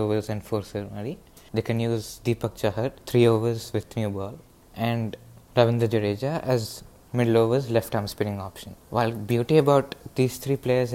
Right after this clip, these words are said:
ఏమంటే they're all proper lower order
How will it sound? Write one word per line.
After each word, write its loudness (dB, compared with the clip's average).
ఏమంటే -6
they're 10
all 4
proper 6
lower 8
order 2